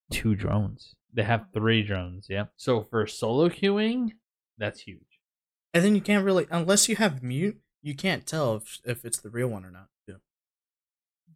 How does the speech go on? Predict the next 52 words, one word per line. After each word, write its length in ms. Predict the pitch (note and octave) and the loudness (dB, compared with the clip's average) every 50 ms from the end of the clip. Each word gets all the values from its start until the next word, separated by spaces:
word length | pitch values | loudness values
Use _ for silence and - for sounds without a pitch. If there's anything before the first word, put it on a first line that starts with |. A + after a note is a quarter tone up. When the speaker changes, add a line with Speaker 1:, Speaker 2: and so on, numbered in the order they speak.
| _ _ _ _ _ | _ _ _ _ _
Speaker 1:
Yeah, 160 | C#3 B2+ A2+ A2 | -2 0 0 2
you 100 | A#2 B2 | 2 2
can 80 | C#3+ C#3 | 2 0
shoot 280 | - - - B2 A#2+ - | 0 0 0 0 4 4
it 40 | |
Speaker 2:
You 80 | G#3 G#3 | 4 6
can 120 | - - | 6 6
Speaker 1:
because 140 | C#3+ D3 C#3+ | 8 8 8
Speaker 2:
shoot 60 | D3 | 10
Speaker 1:
they 100 | G#3+ - - C3+ | 10 10 10 10
can't 40 | B2+ - D3 | 10 8 8
Speaker 2:
it. 40 | - | 8
Speaker 1:
shoot 200 | - - B2 G2+ | 6 4 2 2
you. 440 | F#2+ G#2+ B2+ C3 A#2 G2 F2+ F#2+ - _ _ _ _ _ _ _ _ _ _ _ | 4 8 8 8 8 6 4 -2 -6 _ _ _ _ _ _ _ _ _ _ _
It's 200 | - A#2+ A2+ - | 2 2 2 4
literally 320 | C3 C#3 C#3 C3+ C3 A#2 A#2+ | 6 6 8 8 8 8 8
Speaker 2:
No, 100 | - G3 | 8 8
Speaker 1:
just 100 | F3 D#3 | 8 6
Speaker 2:
you 40 | F3+ | 4
Speaker 1:
a 40 | - | 4
Speaker 2:
can 80 | - | 4
shoot 80 | - - | 2 4
it, 20 | F#3+ | 4
Speaker 1:
surveillance. 240 | G#3+ - - - - | 6 6 6 6 6
Speaker 2:
but 80 | D3 D3 | 4 4
then 180 | D#3 D#3+ D#3+ | 4 4 4
if, 160 | D#3 C#3 - - _ _ _ _ _ _ _ _ _ _ _ _ _ _ _ _ _ _ _ _ | 2 0 -2 -12 _ _ _ _ _ _ _ _ _ _ _ _ _ _ _ _ _ _ _ _
so 420 | - E3 D3+ D3 C#3 B2+ A2+ - _ _ _ _ | 2 4 6 6 6 4 2 -2 _ _ _ _
I 80 | F#3 | 6
don't 140 | F#3 F3+ E3+ | 8 8 8
know. 180 | D3+ B2 A2 - - | 6 6 4 2 2
I 100 | C3+ E3 | 2 2
think 280 | E3 A#3+ B3+ B3 - _ _ _ | 4 2 0 0 -2 _ _ _
the 100 | D#3+ D#3 | 2 2
new, 400 | D#3 D3 D3 D3 C#3+ C#3+ C3+ C3 | 2 2 2 2 2 0 0 0
the 140 | C3 C#3+ | 2 2
new 120 | C#3 C#3 C3+ | 2 4 2
op 220 | B2 A#2+ A#2+ - | 2 0 0 0
is 120 | A#2+ A#2 - | -2 -2 -2
gonna 140 | - B2 A#2+ | -2 -4 -4
be, 380 | A#2 A#2+ A#2 A2+ A2+ A2+ A2 - _ _ _ _ _ _ _ _ _ _ _ _ - | -2 -2 -2 -2 -2 -6 -8 -12 _ _ _ _ _ _ _ _ _ _ _ _ 4
you're, 160 | C#3+ C#3+ B2+ | 4 6 8
you're 100 | D3 D3 | 8 6
gonna 140 | D#3+ F3 E3+ | 6 6 4
have 160 | F3 F3 E3+ | 4 2 2
to 280 | - C#3+ C#3 C3+ C3+ C#3 - _ _ _ _ _ _ _ | 2 2 2 2 0 -2 -10 _ _ _ _ _ _ _
for 60 | - | -4
sure 200 | C3+ - - E3 | -2 2 2 2
play 500 | D#3+ - - C#3 C3 B2+ B2+ B2 B2 B2 B2+ _ | 0 2 4 4 6 6 6 4 2 -4 -10 _
player, 320 | _ C3 B2 A#2+ A#2 A2+ | _ 2 2 4 2 2
like, 260 | A2 A2 G#2+ G#2 - - | 0 -2 -4 -6 -2 -2
smart. 480 | - - - A#2 G#2+ G#2+ G2 G2+ - | -2 -2 -2 -4 -6 -8 -8 -10 -14